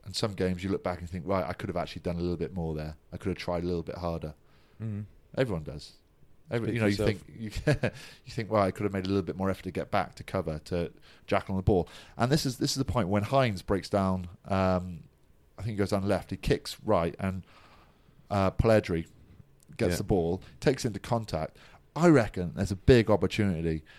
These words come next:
Speaker 1: for London Irish to get over that ball.
Speaker 2: Mm.
Speaker 1: They don't really. They watch him go down. Their heads are straight up, looking to see what's coming.
Speaker 2: Yeah.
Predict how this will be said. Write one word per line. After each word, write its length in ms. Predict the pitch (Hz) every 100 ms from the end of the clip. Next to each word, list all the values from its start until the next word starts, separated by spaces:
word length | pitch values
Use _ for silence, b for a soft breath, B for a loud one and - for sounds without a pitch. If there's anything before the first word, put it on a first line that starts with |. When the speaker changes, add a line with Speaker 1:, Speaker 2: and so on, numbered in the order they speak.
| b -
Speaker 1:
for 460 | - 95 92 92
London 260 | 76 95 95
Irish 220 | 92 87
to 60 | -
get 160 | 110
over 220 | 107 101 90
that 200 | 90 -
ball. 320 | 98 80 82
Speaker 2:
Mm. 300 | 80 80 78 - b b b -
Speaker 1:
They 80 | 107
don't 260 | 147 139 92
really. 160 | 90
They 100 | 95
watch 260 | 113 143 -
him 80 | 131
go 160 | 113
down. 440 | 101 85 87 101 - -
Their 120 | 110
heads 280 | 107 135 -
are 40 |
straight 280 | 101 - 127
up, 180 | 95 95
looking 260 | 110 120 -
to 80 | 101
see 220 | - 117
what's 260 | 101 95 -
coming. 420 | - 104 78 87 -
Speaker 2:
Yeah. 180 | - 95